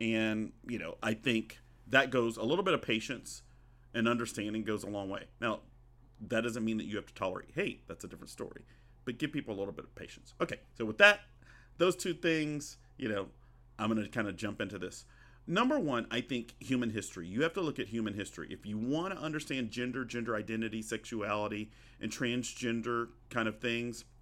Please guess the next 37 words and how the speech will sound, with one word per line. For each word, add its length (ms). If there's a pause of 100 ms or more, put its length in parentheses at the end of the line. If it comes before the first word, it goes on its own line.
(640)
and 140
people, 380 (280)
you 80
have 100
to 120
understand 500
history. 480 (320)
If 160
you 140
look 420
back 300
at 100
history, 480
if 140
you 80
look 160
at 80
the 60
Greeks, 520 (160)
if 80
you 60
look 160
at 80
the 80
Romans, 500
you 80
look 160
at 100
the 120
Egyptians, 640 (280)
you 120
look 180
at 180
Asians 480
or 140
Indian 400
cultures, 580